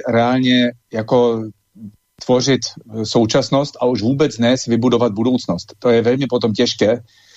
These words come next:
protože vlastně všechno, co my děláme, potom děláme prav-, pravděpodobně na špatných předpokladech a jak se říká, že ve špatném systému neexistují žádný správný kroky.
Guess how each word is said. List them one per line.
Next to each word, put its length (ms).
protože 340
vlastně 320
všechno, 280
co 120
my 100
děláme, 420
potom 200
děláme 360
prav-, 360
pravděpodobně 760
na 120
špatných 480
předpokladech 720
a 280
jak 160
se 120
říká, 340
že 140
ve 140
špatném 420
systému 480
neexistují 560
žádný 400
správný 440
kroky. 400